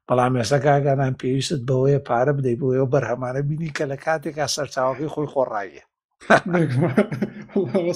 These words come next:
Speaker 2: سەیرە. وەڵام خۆی میدیاتێک ئەوانە ئەپلیکیشنی باشیان، یعنی پێویست لەسەر هەموو تەلەڤیزیۆنێک و موبایلێک هەیە، یعنی پێویست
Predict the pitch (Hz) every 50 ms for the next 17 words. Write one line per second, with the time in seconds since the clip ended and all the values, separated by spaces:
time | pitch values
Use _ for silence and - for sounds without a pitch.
0 | - - - 165 160 151 139 135 131 - - - - _ _ _ _ _ - -
1 | 165 180 180 185 233 247 254 240 220 220 208 208 208 254 254 247 226 214 226 240
2 | 269 254 226 - - - 214 208 - 214 214 - 269 254 - 247 262 254 254 -
3 | 170 147 135 139 139 156 151 - 180 175 175 170 170 _ _ - 190 175 160 -
4 | 208 190 190 - 208 220 208 214 190 180 170 175 - 208 202 202 202 190 185 190
5 | 180 180 180 185 180 - _ - 185 175 165 151 175 190 196 196 185 - - 208
6 | 196 165 139 131 131 131 131 131 131 - _ _ 156 156 - -